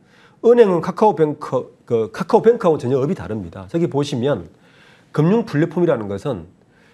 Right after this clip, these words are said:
자금 지식 전달부터 시작해서 결제 대행, 대금 결제, 자금 체크까지 다 할 수 있습니다. 카카오페이가 저 전체를 가질 수 있느냐는 어디에 달렸느냐? 금융위원회의 결정에 달렸습니다. 당장 금융위원회가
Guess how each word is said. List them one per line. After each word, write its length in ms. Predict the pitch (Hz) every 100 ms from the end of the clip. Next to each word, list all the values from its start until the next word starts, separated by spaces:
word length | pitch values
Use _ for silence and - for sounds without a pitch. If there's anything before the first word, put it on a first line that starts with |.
| _ _
자금 320 | 131 139 190
지식 380 | 180 214 165 -
전달부터 400 | 190 185 123 120
시작해서 240 | - 120
결제 400 | - 165 165 175
대행, 300 | 135 123 170
대금 300 | - 120 143
결제, 340 | 117 95 131 131
자금 260 | 110 131
체크까지 240 | - 131 -
다 180 | -
할 80 | 151
수 140 | 156 -
있습니다. 340 | - 95 - _ _ _ _ _ _ _ _ -
카카오페이가 920 | - - 220 214 190 165 143 160 156
저 120 | 127
전체를 400 | 170 190 156 139
가질 240 | - 165
수 180 | 156 -
있느냐는 420 | 113 123 131 117 110
어디에 220 | 104 151
달렸느냐? 640 | 110 104 92 98 107 82 _ _ _ -
금융위원회의 920 | 123 135 165 151 113 110 110 147 151 _ _ _ _
결정에 300 | - 127 147
달렸습니다. 500 | 139 92 87 98 95 _ _ -
당장 640 | 131 135 208 143 139 87 - _ _ _ _
금융위원회가 1000 | - 165 214 165 147 135 120 147 151 156